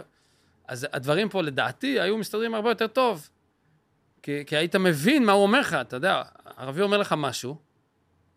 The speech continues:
וזה שומע, הוא שומע משהו אחר. כי הוא, הוא שומע את זה עם ה-, אתה יודע, עם האוזניות הליברליות שלו. אז הוא בכלל לא מבין מה הוא אומר. "אה, רגע, הוא עושה לו פרשנות גם." אם הוא אמר ככה,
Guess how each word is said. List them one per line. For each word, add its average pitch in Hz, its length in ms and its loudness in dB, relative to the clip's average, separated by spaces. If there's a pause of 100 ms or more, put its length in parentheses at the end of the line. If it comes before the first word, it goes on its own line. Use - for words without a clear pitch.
(580)
וזה 135 300 -2
שומע, 156 260 0
הוא 127 100 -4
שומע 170 220 -4
משהו 180 220 -6
אחר. 180 220 -8 (920)
כי - 80 -10
הוא, 147 140 -4
הוא 175 240 -2
שומע 208 300 2
את 180 60 0
זה 175 100 0
עם 160 160 0
ה-, 151 320 4
אתה 147 140 -6
יודע, 170 140 -2
עם 156 120 -2
האוזניות 147 480 -6
הליברליות 160 760 0
שלו. 120 240 -10 (280)
אז 123 120 -10
הוא 143 100 -4
בכלל 202 140 2
לא 220 60 4
מבין 226 280 4
מה 254 80 6
הוא 226 140 6
אומר. 233 300 0 (1200)
"אה, 202 280 4
רגע, 175 240 -4
הוא 147 80 -2
עושה 165 180 -2
לו 196 100 -2
פרשנות 190 520 -2
גם." 127 120 0 (400)
אם 240 120 4
הוא 277 120 2
אמר 214 180 2 (120)
ככה, 214 640 4